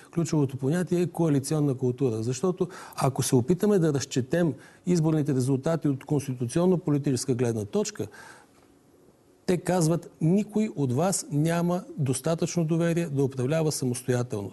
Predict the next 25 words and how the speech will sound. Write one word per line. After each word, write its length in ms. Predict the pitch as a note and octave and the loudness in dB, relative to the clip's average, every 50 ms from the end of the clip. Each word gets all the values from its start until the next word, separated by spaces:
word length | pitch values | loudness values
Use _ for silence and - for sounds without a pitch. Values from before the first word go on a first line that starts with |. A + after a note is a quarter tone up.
| - - - | -14 -6 -2
Търсете 460 | - B2+ A#2 - - D#3+ D3+ - C#3 | 0 0 0 0 0 -2 0 0 0
съгласие, 680 | - - B2 G#2+ G#2+ B2 C3 C#3+ - - - A#3 A#3+ B3 - - - - - - _ _ | 0 0 0 0 0 0 0 0 0 0 -2 -2 -4 -6 -10 -18 -20 -20 -20 -20 _ _
търсете 580 | - - - - - - F3+ E3 F3 - - - - - _ _ | -2 0 0 2 2 2 0 0 0 0 -2 -2 -4 -10 _ _
общи 500 | - D3 E3 - - - - D#3+ E3+ F3 - | -2 -2 -2 -2 -4 -4 -2 0 -2 0 0
идеи, 440 | - C#3 B2 A#2 C3+ C#3 D#3+ G3 A3 | 0 0 2 2 2 2 2 2 2
върху 320 | F#3 D3 D3 C#3+ - C#3 | 0 0 -2 -2 -4 -6
които 360 | A#2+ - C#3+ C#3+ C#3 - F#3 F#3 - - - - - - - | -4 0 0 0 2 0 -2 -4 -4 -10 -18 -20 -14 -6 -4
да 160 | C3+ E3+ F3+ | -2 -2 -2
построите 520 | - - D3 B2 - - D3+ D3+ D3+ - | 0 -2 -2 -2 0 0 -2 0 0 0
едно 180 | E3 B2+ C#3 D3+ | 0 0 0 0
правителствено 720 | D3+ - C3 B2 C3 C#3 C#3 D3 C3 - - B2+ D3 C#3+ | 0 0 2 2 2 2 0 -2 -4 -4 -2 -2 0 2
мнозинство.“ 520 | C3 B2 A#2 A2 A2+ G#2+ - - - G#2 - - - - - - - - - - | 2 0 0 0 -2 -2 -2 -4 -6 -6 -8 -10 -16 -20 -20 -20 -20 -20 -18 -16
Ще 180 | - - - B2 | -4 0 2 4
видим 360 | B2 D3+ D#3+ F#3 G3+ G#3+ G#3+ | 4 4 4 2 2 0 0
доколко 640 | D#3+ B2+ B2+ B2 - C#3+ C#3 C#3+ C#3 - E3+ F#3+ G#3+ - | 0 -2 -2 0 0 0 0 0 0 0 0 0 0 2
има 220 | C3+ C3 E3 F3+ | 0 0 0 0
политическата 800 | D3 - C#3+ B2+ A#2+ A2 - E3+ D#3 F3 - - - D#3 - C3 | 0 0 0 0 0 0 -2 -2 -2 -4 -4 -2 -4 -4 -2 -4
култура 560 | B2 - B2+ A2 G#2+ - C#3 C#3+ D#3 F#3+ G#3+ F#3+ | -4 -2 -2 -4 -2 -2 -2 0 0 -2 0 0
и 80 | C#3 | 0
умения, 520 | A#2 A2 A2+ A2+ C3 D#3+ F3 D3+ B2+ C#3+ D#3 | 2 2 2 2 2 2 2 2 2 2 0
защото 380 | C#3+ A2+ - B2+ B2+ C3+ B2+ | -2 -2 -2 -2 -2 -2 -4
то 120 | C3 - C3 | -4 -6 -8
са 140 | A#2+ - B2+ | -6 -4 -6
необходими 500 | A#2 G#2 - - A#2 B2 C3+ C#3+ B2+ A2 | -6 -4 -4 -2 -2 0 0 0 0 -2
умения, 440 | G#2+ G#2 A2+ A#2 C3+ D#3+ G3 G#3+ | -2 -4 -4 -2 -2 -2 -2 -4